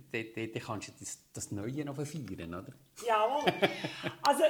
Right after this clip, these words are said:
Speaker 2: es ist natürlich wieder ein bisschen ein Geburtsprozess, auch ein bisschen kann sein, er kann auch ein
Speaker 1: Ja.
Speaker 2: bisschen herausfordernd
Speaker 1: Genau.
Speaker 2: sein und Ängste auslösen.
Speaker 1: Ja.
Speaker 2: Weil wir müssen durch das enge Nadelöhr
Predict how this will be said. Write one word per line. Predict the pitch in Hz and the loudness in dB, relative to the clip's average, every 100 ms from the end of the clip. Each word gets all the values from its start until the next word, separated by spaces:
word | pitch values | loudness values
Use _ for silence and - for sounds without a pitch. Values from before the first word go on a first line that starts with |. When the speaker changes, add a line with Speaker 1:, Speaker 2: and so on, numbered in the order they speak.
| 302 | 4
Speaker 2:
es | 285 | 0
ist | 339 - | 0 6
natürlich | 427 427 370 403 - | 6 8 6 4 2
wieder | 320 403 | 2 2
ein | 370 | 0
bisschen | 330 | -2
ein | 320 | -2
Geburtsprozess, | 320 269 277 - - 254 254 269 214 - 226 | -4 -6 -8 -10 -10 -8 -6 -4 -4 -4 -4
auch | |
ein | 226 233 | -4 -6
bisschen | 233 | -8
kann | 220 | -8
sein, | - 240 330 | -8 -6 -6
er | 339 | -6
kann | - 208 | -6 -8
auch | 214 | -4
ein | |
Speaker 1:
Ja. | 208 | -4
Speaker 2:
bisschen | 196 185 | -4 -6
herausfordernd | 190 - - 220 214 247 254 | -8 -10 -6 -6 -6 -12 -8
Speaker 1:
Genau. | 117 - | -6 -6
Speaker 2:
sein | 104 - _ _ | -8 -14 _ _
und | 196 208 | -6 -4
Ängste | 180 214 - 233 | -4 -6 -10 -14
auslösen. | 226 170 156 - - | -14 -12 -12 -14 -8
Speaker 1:
Ja. | 110 107 - - | -6 -8 -12 -6
Speaker 2:
Weil | 240 254 | -4 -2
wir | 254 240 | -4 0
müssen | 233 285 | -2 -2
durch | 262 - | -8 -8
das | 226 - - 185 | -10 -10 -6 -6
enge | 220 247 214 196 | -6 -6 -4 -4
Nadelöhr | 180 - - 480 226 220 | -4 -4 -6 -4 0 0